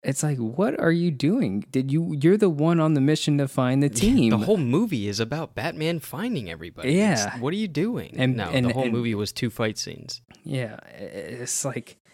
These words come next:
Speaker 1: it doesn't make any sense. It doesn't make any sense. And then, you know, there's gonna be moments in the film where we see, uh, similar concepts. Um, I'll skip ahead a little bit, but there's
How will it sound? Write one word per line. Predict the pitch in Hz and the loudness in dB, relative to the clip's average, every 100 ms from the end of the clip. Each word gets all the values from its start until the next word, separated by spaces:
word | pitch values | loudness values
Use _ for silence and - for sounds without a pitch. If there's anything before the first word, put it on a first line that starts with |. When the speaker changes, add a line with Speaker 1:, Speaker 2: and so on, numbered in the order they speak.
| _ - _ _ _ _ | _ -20 _ _ _ _
Speaker 1:
it | 143 | 2
doesn't | 143 170 156 | 4 4 6
make | 127 110 - | 4 0 0
any | 127 147 123 | 2 4 4
sense. | - - - - - - | 0 -6 -8 -10 -8 -4
It | 127 | 0
doesn't | 127 135 139 | 2 2 2
make | 123 120 | 2 0
any | 120 117 | 0 0
sense. | - 113 110 | 0 -2 -2
And | 113 107 | -2 -2
then, | 104 101 101 - 52 78 | -2 -4 -4 -8 -18 -18
you | 65 107 | -10 -6
know, | 110 101 110 - - _ - | -4 -6 -8 -18 -20 _ 4
there's | 135 143 | 6 6
gonna | 165 170 | 6 6
be | 156 | 6
moments | 143 143 147 - | 6 6 4 2
in | 139 | 0
the | 127 | 0
film | - 139 131 127 120 - _ _ _ _ - | 0 0 2 2 0 -4 _ _ _ _ -10
where | 127 123 120 117 110 110 | -2 2 4 4 0 -2
we | - 123 131 147 | -4 2 4 4
see, | - - 139 135 127 123 120 - _ _ _ _ _ _ _ _ _ _ _ _ _ _ _ - _ | 2 2 2 4 2 0 -4 -10 _ _ _ _ _ _ _ _ _ _ _ _ _ _ _ -20 _
uh, | 117 113 | -2 0
similar | - 165 165 135 | 4 6 6 4
concepts. | - 110 104 - - - - - _ - | -2 -6 -4 -6 -8 -6 -6 -8 _ -12
Um, | - - 71 - | -12 -10 -10 -2
I'll | 123 | 0
skip | - 151 131 | 2 4 2
ahead | 123 131 | 2 2
a | 110 | 2
little | 101 95 | 0 -2
bit, | 95 - | -4 -4
but | - 110 | -6 -2
there's | 123 117 113 - | 2 2 0 -4